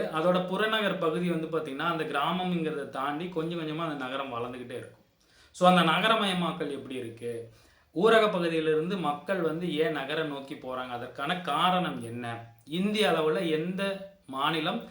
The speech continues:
நகரமயமாக்கலுக்கு உட்பட்டிருக்கு, எந்த மாநிலம் நகரமயமாக்கலுக்கு கம்மியா இருக்கு அப்படிங்கிற டேட்டா இந்த பாடம் வச்சிருக்கும்.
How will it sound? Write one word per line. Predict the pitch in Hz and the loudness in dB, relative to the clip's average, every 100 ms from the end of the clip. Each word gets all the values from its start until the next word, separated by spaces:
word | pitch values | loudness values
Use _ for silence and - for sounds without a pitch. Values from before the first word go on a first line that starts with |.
| - - - | -18 -18 -4
நகரமயமாக்கலுக்கு | 151 170 180 165 156 147 147 156 151 | 0 2 2 2 0 -4 -4 -4 -4
உட்பட்டிருக்கு, | 143 - 135 113 107 135 135 | -6 -6 -6 -8 -12 -10 -4
எந்த | 156 190 | -2 -2
மாநிலம் | 185 165 160 180 175 | -2 -2 -2 -2 -2
நகரமயமாக்கலுக்கு | 143 160 156 151 143 135 123 131 - 180 | -4 -6 -6 -8 -8 -10 -10 -12 -10 -8
கம்மியா | 143 131 147 147 135 | -8 -6 -6 -4 -6
இருக்கு | 120 120 131 | -8 -8 -8
அப்படிங்கிற | 117 127 123 123 120 | -8 -10 -8 -8 -6
டேட்டா | 135 156 160 | -4 -2 -2
இந்த | 147 | -4
பாடம் | 123 117 117 | -6 -6 -6
வச்சிருக்கும். | 110 113 - | -10 -16 -20